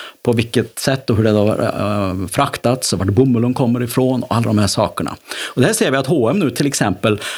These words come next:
eh, bygger ju in det i sina etiketter, att man faktiskt kan då scanna en kod där och få mer information om plaggen. Och utifrån den information som de har tillgänglig då. Och där tvingar ju företagen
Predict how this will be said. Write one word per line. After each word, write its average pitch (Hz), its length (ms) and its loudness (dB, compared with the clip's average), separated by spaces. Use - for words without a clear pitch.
eh, 104 600 0
bygger 147 300 2
ju 160 100 2
in 202 120 0
det 131 120 0
i 107 60 0
sina 107 220 -2
etiketter, - 640 -2
att 107 160 -2
man 117 100 0
faktiskt 107 320 -4
kan 104 240 0
då 98 100 0
scanna 113 380 0
en 120 100 0
kod 151 300 0
där 127 220 0
och - 120 -2
få 113 140 2
mer 101 200 2
information 92 520 0
om 87 80 0
plaggen. 73 500 -2
Och - 360 -2
utifrån 175 320 2
den 107 140 2
information 98 360 0
som 95 120 0
de 76 120 -2
har 240 380 0
tillgänglig 92 420 0
då. - 140 0
Och 127 140 2
där 123 120 4
tvingar 175 560 0
ju 208 60 2
företagen 123 640 -2